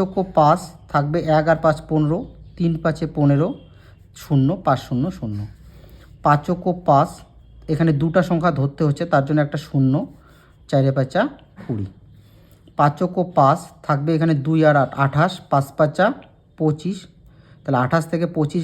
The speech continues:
গেলে কত থাকবে? তিন, তিন আর শূন্য তিরিশ, পাঁচ ছয় তিরিশ। এবার দুই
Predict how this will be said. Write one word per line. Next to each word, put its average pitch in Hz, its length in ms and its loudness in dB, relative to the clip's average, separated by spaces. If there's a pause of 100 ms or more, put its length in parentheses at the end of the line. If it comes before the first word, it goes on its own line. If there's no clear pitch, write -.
গেলে 170 120 0 (100)
কত 147 120 0 (120)
থাকবে? 165 260 -4 (800)
তিন, 165 180 2 (240)
তিন 165 260 0
আর 151 120 0
শূন্য 135 160 0 (120)
তিরিশ, 135 240 -4 (140)
পাঁচ 135 140 2 (140)
ছয় 160 220 4 (520)
তিরিশ। 98 280 -8 (4000)
এবার 185 300 8 (220)
দুই 202 140 4